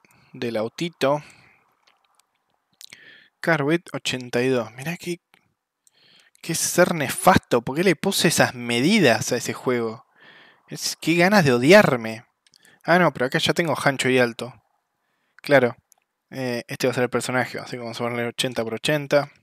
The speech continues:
Listo, este va a ser el personaje. Ancho y alto. Que ahora me imagino que se va a ver todo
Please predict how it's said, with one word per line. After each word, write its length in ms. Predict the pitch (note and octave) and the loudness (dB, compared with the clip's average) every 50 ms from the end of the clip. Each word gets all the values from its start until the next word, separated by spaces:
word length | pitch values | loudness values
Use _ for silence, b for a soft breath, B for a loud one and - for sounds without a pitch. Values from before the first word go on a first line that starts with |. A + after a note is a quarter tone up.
| _ _ _ _ _ _ _ _ _ _ _ _ _ _ _ _ _ _ _ _ _ _ _ _ _ _ _ - | _ _ _ _ _ _ _ _ _ _ _ _ _ _ _ _ _ _ _ _ _ _ _ _ _ _ _ -16
Listo, 380 | D2 - - - _ - - - - - | -14 -14 -14 -14 _ -18 -18 -16 -16 -16
este 180 | A#2+ - - | -10 -6 -6
va 40 | B2 | -4
a 40 | A2+ | -4
ser 100 | - A#2 | -6 -10
el 60 | - | -12
personaje. 680 | - G#2+ A2 - - G2 - - - - - - - - _ _ _ _ _ _ b b b b b b b b b b b b - | -12 -12 -12 -12 -12 -12 -14 -16 -18 -18 -18 -20 -20 -20 _ _ _ _ _ _ b b b b b b b b b b b b -12
Ancho 280 | - - - - - | -10 -10 -8 -10 -10
y 140 | - - - | -10 -10 -12
alto. 280 | G2 - - - - - - _ _ - | -12 -12 -12 -18 -20 -20 -20 _ _ -4
Que 100 | - C3 | 0 2
ahora 480 | C3 C3 C3+ C#3+ C#3 C#3+ D#3 F3 F#3+ - _ _ _ _ _ b b b b b b b b b b b b b b | 4 6 6 6 6 6 4 4 2 -4 _ _ _ _ _ b b b b b b b b b b b b b b
me 120 | - B2+ | -10 -10
imagino 500 | A#2+ A#2 A2 - - - B2+ B2+ C3+ D3 | -8 -8 -8 -8 -6 -4 -2 0 -2 -2
que 80 | C#3+ C3 | -2 -4
se 100 | - - | -4 -2
va 80 | A#2 A#2 | 0 0
a 40 | |
ver 180 | A#2 A#2 A2+ - | 0 0 -2 -2
todo 520 | - - A#2+ A#2 A#2 A2+ A2+ A2+ A2+ B2 | 0 0 2 2 2 0 -2 -4 -8 -14